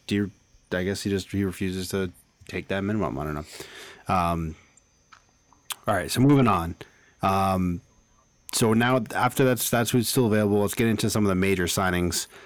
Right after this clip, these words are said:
uh, that happened, um, so far in free agency. First one I've written down,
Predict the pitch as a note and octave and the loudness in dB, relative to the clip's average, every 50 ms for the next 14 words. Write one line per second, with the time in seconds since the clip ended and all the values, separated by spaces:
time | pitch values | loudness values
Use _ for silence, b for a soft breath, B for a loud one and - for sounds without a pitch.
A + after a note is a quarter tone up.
0 | B B B B - F#2 F2+ F2 F2 E2 - - G2+ G#2 G2+ - A#2 A2 G#2+ G2+ | B B B B 0 0 2 2 2 0 0 0 -2 -4 0 0 2 2 2 0
1 | - B B B B B B B B B - G2 F#2+ F#2+ F#2 F2+ F2 - - A2 | -2 B B B B B B B B B -2 0 0 2 0 0 0 0 0 -2
2 | G2 - - G#2+ G#2 G2+ G2 F#2 - - G2+ G2 G2 A2 B2 C3 B2 - - - | -2 0 0 2 2 2 2 0 -2 -2 0 2 2 2 4 2 2 2 2 2
3 | C3+ C3+ C3+ C#3 - _ _ _ _ - _ _ _ _ _ _ _ _ _ _ | 2 2 2 -2 -8 _ _ _ _ -20 _ _ _ _ _ _ _ _ _ _
4 | _ _ _ _ - - - - - C3+ C3 C3 D3 D3 C#3+ C#3 B2+ A2+ C3 B2+ | _ _ _ _ -16 -16 -8 0 2 2 4 4 4 4 4 4 4 4 4 4
5 | A#2+ A#2 A#2 A#2+ A#2 A2+ A2+ A2+ A2 | 4 4 4 4 2 2 2 0 0